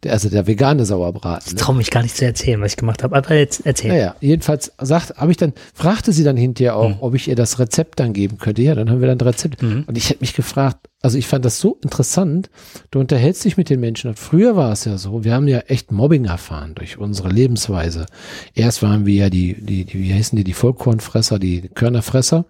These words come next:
Speaker 2: Die linksversifften, grünversifften.
Speaker 1: Genau, richtig, so. Das war,
Speaker 2: Mhm.
Speaker 1: das, was wir vor vierzig Jahren, dann, als wir kein, kein Fleisch mehr gegessen haben, äh, dann waren wir auch diejenigen, die
Speaker 2: Mhm.
Speaker 1: einfach nur, ach ja, die, die man besser meidet.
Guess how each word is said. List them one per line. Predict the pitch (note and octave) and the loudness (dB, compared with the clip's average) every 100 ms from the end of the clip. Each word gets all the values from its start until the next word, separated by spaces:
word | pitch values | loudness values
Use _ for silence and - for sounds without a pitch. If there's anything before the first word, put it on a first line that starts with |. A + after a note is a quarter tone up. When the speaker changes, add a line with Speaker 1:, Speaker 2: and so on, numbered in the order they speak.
| _ | _
Speaker 2:
Die | G2+ | 0
linksversifften, | A2 B2 - G#2 A2+ - A#2+ | 0 0 0 0 -2 -6 0
grünversifften. | A2 G#2+ A2 A2 - C#3 C3+ | 0 0 -2 -2 -4 -8 0
Speaker 1:
Genau, | G#3 C3 F#2 A#2+ _ | 0 0 -6 -16 _
richtig, | B2 - F3+ | 0 2 0
so. | - A2+ | 2 -2
Das | F2+ G2+ | -2 -2
war, | B2 A2 | -2 0
Speaker 2:
Mhm. | A#2 | 2
Speaker 1:
das, | A2 A#2 | 2 2
was | C3 - | -2 0
wir | B2 | 0
vor | A#2+ | 2
vierzig | - B2 B2 | 0 0 2
Jahren, | G#2 A2 F#3 - - - - _ | 2 2 2 0 -14 -20 -20 _
dann, | C3+ C3 C#3 D3+ - B2+ | 2 4 2 -2 -6 -4
als | - A2+ | -2 0
wir | B2 G#2+ | 2 0
kein, | - A2 G#2 G2 - | 2 0 0 -4 -8
kein | - A2+ | -2 0
Fleisch | C#3+ E3 - | 2 2 4
mehr | D3 | 2
gegessen | D3 D#3 D3+ D3 | 4 2 2 4
haben, | C#3 E3+ F#3 - - - _ | 4 4 0 -4 -20 -20 _
äh, | A2+ G#2+ G2 _ | 0 0 -2 _
dann | G2 F#2 | -2 0
waren | F#2+ F#2+ | -2 -2
wir | E2+ | -6
auch | G2 D3+ - - - | -2 -2 -4 -16 -4
diejenigen, | A#2+ A2+ B2 B2+ B2+ | 0 2 2 2 0
die | A#2 A#2 A2+ | 2 2 2
Speaker 2:
Mhm. | A2+ | 0
Speaker 1:
einfach | A2 E3 A2 - | -2 -2 -4 -2
nur, | B2 B2+ B2 A#2+ _ | 0 2 2 0 _
ach | A2 - | -8 -2
ja, | G#2 | -4
die, | F#2+ A2 | 0 0
die | B2 | 2
man | B2+ | 4
besser | A2 B2+ A2 | 2 2 0
meidet. | F#2+ C3+ F3 G3+ - | 0 2 2 2 -2